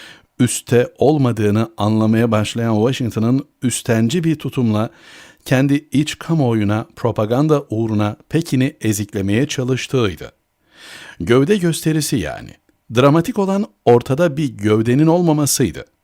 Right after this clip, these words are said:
Pekin de buna göre cevap verdi. "Sorun istemiyoruz ama sorun olursa da buradayız."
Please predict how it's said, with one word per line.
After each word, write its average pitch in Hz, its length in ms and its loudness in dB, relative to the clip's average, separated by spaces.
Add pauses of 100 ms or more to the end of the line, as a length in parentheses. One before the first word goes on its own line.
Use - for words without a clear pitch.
(640)
Pekin 226 300 2
de 202 120 4
buna 190 180 2
göre 135 260 4
cevap 117 360 0
verdi. 67 340 -10 (300)
"Sorun 131 360 2
istemiyoruz 139 600 2
ama 147 260 2
sorun 120 400 0
olursa 123 480 0
da 139 240 0
buradayız." 82 580 -4